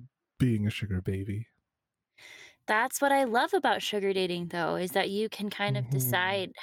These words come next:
Speaker 2: how invested and how mu-, how much of an emotional attachment you're willing to
Speaker 1: Mm-hmm.
Speaker 2: invest in somebody, and,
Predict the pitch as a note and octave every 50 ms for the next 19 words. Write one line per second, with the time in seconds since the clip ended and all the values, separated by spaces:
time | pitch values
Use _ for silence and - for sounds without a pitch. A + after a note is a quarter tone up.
0 | - - E3 E3 F3+ F3+ F#3 F#3 F#3+ F3+ F#3 - - - F3+ - E3+ E3+ E3+ E3
1 | D#3+ E3 E3+ E3+ E3+ - - - - E3+ E3+ E3+ E3+ - - - - _ _ _
2 | _ E3+ E3+ D#3+ E3 E3 E3 E3 E3 E3 E3+ E3+ F3 - - F3+ F3 F3 E3+ -
3 | - D#3+ D#3+ E3 - - D#3 - - - - E3+ D#3 D#3 D#3 D#3+ - _ - F3
4 | E3+ E3+ E3 E3 E3 E3 C#3+ C3+ C3 C3 D3 C3+ B2+ B2 B2 A#2+ A#2 A#2 A#2 F#3+
5 | G3 G3 - - - G3 G3 F#3+ - G3 G3 G3 G3 F#3+ F#3 F#3 F#3 F3+ F3+ F3
6 | D#3+ C#3+ D3